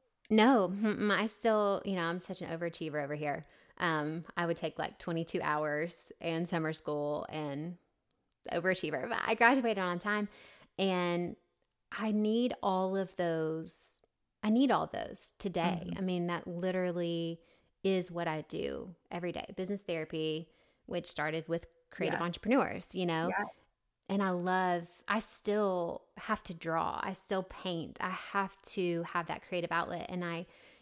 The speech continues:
Speaker 1: you know, I laugh a little bit now, but I say, like, spreadsheets are my creativity. Like, I want them to have the right font and typography <laughs> and
Speaker 2: You make,
Speaker 1: color
Speaker 2: you make
Speaker 1: coded
Speaker 2: a beautiful
Speaker 1: correctly.
Speaker 2: spreadsheet. <laughs>
Speaker 1: Um, <laughs> they have to be pretty still, you know?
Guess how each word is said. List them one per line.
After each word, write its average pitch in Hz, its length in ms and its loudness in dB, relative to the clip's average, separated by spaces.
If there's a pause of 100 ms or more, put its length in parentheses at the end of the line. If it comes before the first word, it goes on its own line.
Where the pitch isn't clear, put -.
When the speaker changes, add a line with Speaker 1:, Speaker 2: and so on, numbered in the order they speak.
Speaker 1:
you 202 100 -4
know, 185 60 2
I 185 180 0 (160)
laugh 170 400 0
a - 20 -4
little 180 160 0
bit 175 140 -4
now, 208 200 -2
but 190 120 -8
I 185 120 -6
say, 214 360 -2
like, - 160 -2
spreadsheets 240 420 0
are 214 100 0
my 190 180 -2
creativity. 180 760 -2 (160)
Like, 175 140 -4
I 175 80 6
want 180 200 0
them 180 260 0
to 185 120 -8
have 180 160 0
the 175 100 2
right 165 200 4
font 196 440 2
and 185 120 -4
typography 202 960 4
<laughs> 233 180 4
and 269 320 8
Speaker 2:
You 240 320 4
make, 220 80 6
Speaker 1:
color 214 180 6
Speaker 2:
you 208 40 2
make 208 100 2
Speaker 1:
coded 208 260 10
Speaker 2:
a 175 40 -2
beautiful - 140 -10
Speaker 1:
correctly. 175 680 2
Speaker 2:
spreadsheet. - 360 -8 (420)
<laughs> - 0 -
Speaker 1:
Um, 190 540 4 (280)
<laughs> 302 240 8
they - 60 2
have 233 160 4
to 269 60 2
be 277 80 2
pretty 254 360 4
still, 180 320 4
you 190 120 0
know? 180 240 2